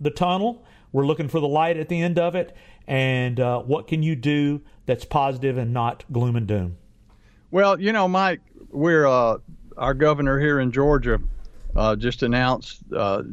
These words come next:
Speaker 2: you know, I think, and I think it starts maybe Monday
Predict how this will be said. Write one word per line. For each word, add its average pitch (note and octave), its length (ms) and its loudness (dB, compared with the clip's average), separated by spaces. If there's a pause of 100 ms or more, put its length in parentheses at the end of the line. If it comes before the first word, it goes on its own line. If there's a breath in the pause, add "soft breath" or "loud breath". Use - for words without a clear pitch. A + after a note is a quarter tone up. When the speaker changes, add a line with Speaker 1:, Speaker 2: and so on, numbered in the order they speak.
Speaker 2:
you A2 360 -2
know, A2+ 240 2
I A2+ 120 0
think, - 180 -2
and A#2 140 2
I A2+ 100 -2
think F3+ 260 2
it - 80 -4
starts - 500 0 (2500)
maybe B2 400 0
Monday A2+ 640 0